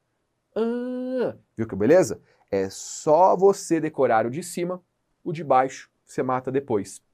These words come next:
Aí, tem o seguinte agora.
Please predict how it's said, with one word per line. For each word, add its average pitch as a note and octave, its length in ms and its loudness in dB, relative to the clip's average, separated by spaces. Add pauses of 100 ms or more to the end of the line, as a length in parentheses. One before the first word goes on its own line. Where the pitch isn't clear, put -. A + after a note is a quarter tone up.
(520)
Aí, F#3 400 4 (2000)
tem B2+ 140 2
o D3+ 40 -4
seguinte D3 480 -4
agora. F#2 400 2